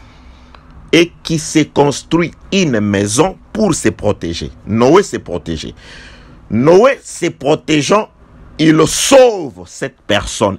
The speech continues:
Il sauve sa famille par sa construction. Et Jésus-Christ aussi comme étant la tête, il doit sauver son corps qui est son épouse par la construction de sa maison.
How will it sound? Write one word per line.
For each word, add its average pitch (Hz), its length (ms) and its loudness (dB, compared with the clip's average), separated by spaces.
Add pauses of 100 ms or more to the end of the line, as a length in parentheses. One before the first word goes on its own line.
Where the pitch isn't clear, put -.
Il 175 220 4
sauve 226 840 0
sa 104 220 -14
famille 123 540 -4 (380)
par 113 300 0 (120)
sa - 200 -6
construction. 95 600 -6 (340)
Et 170 220 2
Jésus-Christ 170 840 -2
aussi 165 300 -2
comme 160 200 0
étant 127 280 -2
la 104 180 -2
tête, - 400 -2 (320)
il 165 180 4
doit 202 220 2
sauver 185 720 -2
son 135 360 -4 (120)
corps 165 320 4
qui 131 160 -8
est 127 80 -6
son 104 240 -6
épouse 185 500 -4 (540)
par 165 440 2 (200)
la 156 260 2
construction 180 800 -2
de 135 120 -2
sa 104 200 0
maison. 101 420 -4